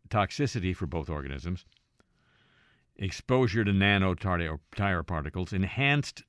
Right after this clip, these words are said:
toxicity in comparison to leachate alone. The researchers concluded while toxicity from tire particles was observed in both organisms, overall sensitivity differed. It's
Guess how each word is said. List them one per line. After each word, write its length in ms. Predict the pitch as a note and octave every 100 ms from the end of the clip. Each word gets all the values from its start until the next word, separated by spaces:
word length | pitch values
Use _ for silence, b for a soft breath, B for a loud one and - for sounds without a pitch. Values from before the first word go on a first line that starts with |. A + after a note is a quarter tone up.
| -
toxicity 760 | G#2 G#2 - B2 G#2 F#2+ G#2
in 80 | G#2+
comparison 760 | F#2 E2 - F#2 F2 E2 F2 D2
to 180 | - D#2 -
leachate 640 | E2+ G#2+ A2+ - E2+ D2 - -
alone. 560 | D#2 C#2+ C#2 B1+ C#2+ - _ b b b b b b b b b b b b -
The 80 |
researchers 440 | B1+ - D#2 - D2
concluded 460 | E2 D2 G2 F#2
while 200 | F2+ F#2
toxicity 760 | F2 F#2+ F#2 - B2 B2 G#2 G2
from 160 | G2+
tire 240 | F2 G2+ F2+
particles 520 | G#2 F#2+ F2+ F2+ E2
was 220 | F2 D#2
observed 460 | E2 E2 G2+ G2 F2
in 100 | D#2+
both 240 | F#2+ F2+
organisms, 560 | F#2 E2 D#2 D#2 D#2 - b b b b G#2+
overall 640 | A2+ F2+ F#2+ E2+ D#2+ D2+ - _ _ _
sensitivity 920 | - G2 - D2+ F2+ C#2+ C#2+ C2+ C2 _ _ _ - C#2
differed. 400 | E2+ - C2+ A#1+
It's 360 | A1+ - -